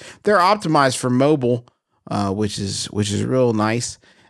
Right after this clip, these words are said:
And, uh, they'll let you buy domains. They got over two hundred different extensions, built-in S E O, twenty-four seven award-winning customer support. You just can't do any better if you wanna get a website up and running with a,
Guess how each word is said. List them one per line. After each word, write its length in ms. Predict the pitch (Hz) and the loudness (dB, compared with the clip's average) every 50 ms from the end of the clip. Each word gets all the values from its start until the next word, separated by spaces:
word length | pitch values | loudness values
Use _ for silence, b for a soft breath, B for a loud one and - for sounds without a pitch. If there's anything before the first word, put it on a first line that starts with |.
| b - | b -6
And, 260 | 117 107 110 113 117 | -2 -2 0 2 2
uh, 480 | 117 117 117 117 120 117 117 117 120 117 | 4 4 4 4 4 4 4 4 2 2
they'll 160 | 120 117 113 | 2 2 4
let 240 | 113 123 127 - - | 4 2 2 0 -4
you 80 | - | -4
buy 200 | - 139 139 147 | 0 2 2 2
domains. 560 | 143 147 143 143 143 143 143 143 143 143 139 120 | 2 2 2 2 4 4 4 4 2 2 2 0
They 100 | 127 117 | 0 0
got 160 | 123 127 123 | 2 2 2
over 160 | 117 110 107 | 2 0 -2
two 260 | 104 - - 170 160 | -4 -2 -2 0 0
hundred 420 | 143 117 113 147 160 165 160 156 139 | 0 0 0 0 2 2 0 2 0
different 260 | 147 135 139 131 - | 0 -2 -2 -4 -6
extensions, 640 | - - - 180 175 165 - 170 160 160 160 151 B B B B B B B - | -4 -2 0 0 0 0 0 0 0 0 -2 -4 B B B B B B B -4
built-in 460 | 147 208 226 220 180 - 196 180 165 | 0 0 0 0 0 2 2 2 4
S 280 | 165 160 156 147 - - | 4 2 2 0 0 0
E 140 | 147 143 147 | 2 2 4
O, 260 | 143 139 143 139 135 | 4 4 4 2 2
twenty-four 640 | 123 - - - 208 240 262 247 226 196 151 156 151 | 0 -2 -6 -2 0 0 2 2 2 0 2 0 0
seven 300 | 139 - 151 139 139 143 | 0 2 0 0 2 2
award-winning 520 | 139 135 131 139 139 131 127 139 135 135 127 | 2 2 2 2 2 2 2 0 2 0 0
customer 340 | - 135 131 117 - 131 127 | 0 0 0 0 0 -2 -4
support. 440 | - - 123 - - - 135 131 123 | -4 -4 -8 -6 0 2 2 2 2
You 120 | 110 151 | -2 -6
just 180 | 160 170 - - | -6 -6 -6 -2
can't 180 | 180 170 156 | -2 -2 0
do 140 | 147 156 156 | 0 0 0
any 160 | 156 151 151 | 2 2 0
better 380 | 151 170 185 175 139 117 117 B B B B B B B B | 2 2 2 2 2 2 0 B B B B B B B B
if 100 | - - | -4 -2
you 60 | 135 | 2
wanna 220 | 139 139 139 135 | 2 2 2 2
get 160 | 127 135 131 | 2 2 2
a 40 | 131 | 2
website 460 | 131 143 143 - - - - 127 127 | 2 2 0 0 -2 0 2 2 2
up 180 | 127 127 123 - | 2 0 -2 -2
and 120 | 123 127 | -4 -2
running 300 | 139 151 147 135 127 127 | 0 2 2 2 2 2
with 220 | 123 120 117 - - | 0 0 -2 -4 -6
a, 360 | - 117 110 120 117 117 - | -6 -4 -2 -2 -2 -2 -4